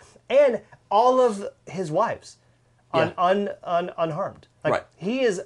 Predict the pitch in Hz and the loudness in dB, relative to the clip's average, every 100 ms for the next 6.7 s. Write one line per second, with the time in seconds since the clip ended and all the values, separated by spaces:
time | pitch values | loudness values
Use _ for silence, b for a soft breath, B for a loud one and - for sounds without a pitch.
0 | _ - 165 202 202 165 139 - 202 233 | _ -2 0 2 2 2 2 0 -2 0
1 | 226 160 131 156 160 156 - 185 190 247 | 0 0 -4 -6 -2 -2 0 -2 -2 0
2 | 208 - 220 - 165 123 107 87 - 147 | -2 -2 -6 -4 -4 -4 -8 -12 -6 -4
3 | 123 131 120 117 110 - _ - 185 156 | -2 -2 -2 -4 -8 -10 _ 0 2 4
4 | 131 117 127 120 117 - - - - - | 2 2 -2 -2 -4 -6 -6 -6 -8 -4
5 | 165 139 185 226 277 220 262 277 269 269 | -4 2 4 6 6 2 -4 -2 2 4
6 | 247 233 226 180 151 147 | 2 0 0 2 0 -2